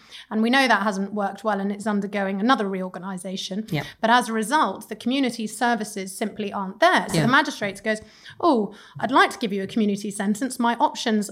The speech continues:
Speaker 1: are virtually nothing.
Speaker 2: Yeah,
Speaker 1: I
Speaker 2: therefore
Speaker 1: can't give you a tag into your home if your abuser is in your home. I also can't give you a tag if you don't have an address and you're homeless."
Speaker 2: Mm.
Speaker 1: Right, so that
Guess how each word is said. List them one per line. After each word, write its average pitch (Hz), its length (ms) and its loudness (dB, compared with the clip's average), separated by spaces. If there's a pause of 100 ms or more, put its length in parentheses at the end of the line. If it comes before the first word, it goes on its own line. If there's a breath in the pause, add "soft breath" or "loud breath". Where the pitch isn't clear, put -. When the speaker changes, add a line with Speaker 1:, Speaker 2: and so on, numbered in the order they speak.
Speaker 1:
are 202 220 -4
virtually 233 480 2
nothing. 220 460 -4
Speaker 2:
Yeah, 180 400 0
Speaker 1:
I 226 100 2
Speaker 2:
therefore 208 100 -2
Speaker 1:
can't 302 300 6
give 226 100 -4
you 226 120 -2
a 202 60 -2
tag 202 600 0 (480 loud breath)
into 233 300 2
your 202 180 2
home 202 380 2
if 202 160 -4
your 214 180 0
abuser 214 540 0
is 214 160 0
in 220 180 4
your 185 200 -4
home. 196 480 -4 (280 loud breath)
I 240 100 4
also 320 240 2
can't 247 280 2
give 226 100 -2
you 214 100 0
a 214 40 0
tag 220 280 0
if 202 140 -6
you 214 60 -2
don't 214 240 0
have 208 140 -4
an 196 80 -4
address 196 440 -2
and 196 140 -2
you're 185 100 -4
homeless." 220 540 0
Speaker 2:
Mm. 202 180 4
Speaker 1:
Right, 214 240 6
so - 80 -8
that 285 240 2